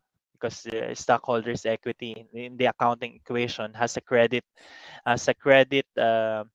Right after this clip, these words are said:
normal side of credit balance, no? But then it's in, uh, debit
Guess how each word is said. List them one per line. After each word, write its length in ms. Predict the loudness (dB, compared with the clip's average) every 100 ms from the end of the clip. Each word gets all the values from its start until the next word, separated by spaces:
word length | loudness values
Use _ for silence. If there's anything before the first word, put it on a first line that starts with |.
| 2
normal 260 | 4 6
side 240 | 4 4 2
of 120 | 0
credit 280 | 0 0 -2 -2
balance, 460 | 0 2 2 -2
no? 120 | -8 -6
But 100 | -6 -4
then 240 | -4 -4
it's 240 | -8 -8
in, 160 | -10 -12 -14 -16 _ _
uh, 480 | -10 -8 -8 -10 -14 _ _ _
debit 360 | 6 6 6